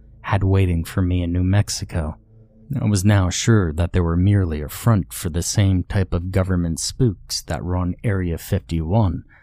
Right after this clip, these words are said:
and Los Alamos, and I'd gotten caught up in their attempts to keep a low profile.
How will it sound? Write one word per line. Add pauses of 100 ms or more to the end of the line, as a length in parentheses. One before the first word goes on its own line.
(280)
and
Los
Alamos, (800)
and
I'd
gotten
caught
up
in
their
attempts
to
keep
a
low
profile.